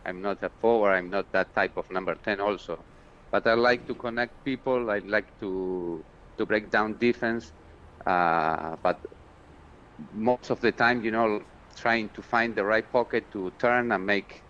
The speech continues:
and make plays, you know. Try to, to, to, to, to do good possession for my team, value the ball, and then see if I can, if I can assist my teammates.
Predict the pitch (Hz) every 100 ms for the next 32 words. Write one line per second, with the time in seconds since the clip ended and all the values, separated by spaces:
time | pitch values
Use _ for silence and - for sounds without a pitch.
0 | - 92 95 - 120 107 90 85 82 98
1 | - - - - 98 95 - 98 90 87
2 | 78 - - - - - - 95 98 90
3 | 82 90 85 95 98 98 87 113 - 98
4 | - 110 113 104 101 95 92 - 123 110
5 | 90 107 104 90 92 110 113 113 - -
6 | - - 92 87 98 110 110 - 107 104
7 | 98 - 90 92 87 82 80 - - 92
8 | 87 98 87 82 76 - - 90 - 104
9 | - 87 87 - 120 90 76 -